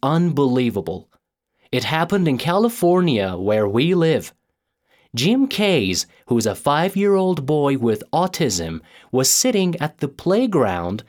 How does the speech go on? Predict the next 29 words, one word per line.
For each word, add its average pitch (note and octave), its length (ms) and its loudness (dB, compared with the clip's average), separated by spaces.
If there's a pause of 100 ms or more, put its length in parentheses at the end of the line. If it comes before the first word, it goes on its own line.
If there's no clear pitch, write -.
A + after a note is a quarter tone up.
(140)
next B2 280 -2
to B2+ 100 0
his G#2 220 -2
home G2 520 -2 (280)
when A2+ 180 0
the A2+ 100 0
neighbor's G3+ 600 0
dog A#2+ 540 0
attacked D3+ 500 -4
him F2+ 300 -4 (200)
for A#2 220 -2
no G#2+ 380 2
reason. G#2 560 -2 (960)
The C3+ 180 0
dog C3+ 460 0
grabbed E3 500 0
Jim, A2 460 -2 (340)
but B2 240 -2
Jim's G3+ 380 2
cat G3 480 -2
Tommy D3 560 -2 (160)
jumped E3+ 400 2
up E3+ 320 -2
onto F3+ 420 0
the C4+ 100 0
dog D#3 540 2
and G#2 260 -2
slammed C#3 600 0
him. E2 300 -6